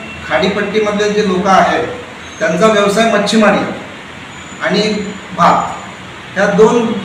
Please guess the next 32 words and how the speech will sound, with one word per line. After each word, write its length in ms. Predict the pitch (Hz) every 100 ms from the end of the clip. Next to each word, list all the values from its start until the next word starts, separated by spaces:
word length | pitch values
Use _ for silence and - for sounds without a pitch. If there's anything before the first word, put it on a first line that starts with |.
| -
व्यवसायावरती 840 | 202 196 226 226 226 220 233 226
त्यांचं 260 | 220 214 214
प्रदूषण 420 | - 214 220 - -
वाढत 200 | 214 226
चाललेलं 440 | - 214 165 139
आहे. 140 | 135 - - - -
मच्छीमारी 560 | 175 180 220 214 214 214
कमी 200 | 202 208
होत 200 | 202 190
चाललेली 320 | 180 175 170
आहे, 280 | 160 151 151 - - - -
भात 220 | 165 190
शेती 240 | 196 190 208
नष्ट 300 | 190 190 226
होत 300 | 190 190 -
चाललेली 360 | - 151 143
आहे. 220 | 139 - - - - - - - -
पण, 160 | 220 233
अ, 340 | 233 233 233
ह्याच्याकडे 520 | 226 196 190 233 240 233
सुद्धा 400 | - - 240 240 - - - - - -
वरच्या 300 | 196 196 233
लोकांचं 460 | 226 226 233 233 233
कोणाचं 400 | 226 220 220 220
लक्ष 180 | 208 220
नाही, 200 | 220 214
म्हणजे 160 | 214
प्रशासनाचं 640 | 214 190 220 214 214 220 226
काही 180 | 214
घेणं 240 | 220 190 202
देणं 200 | 202 190
नाही. 160 | 175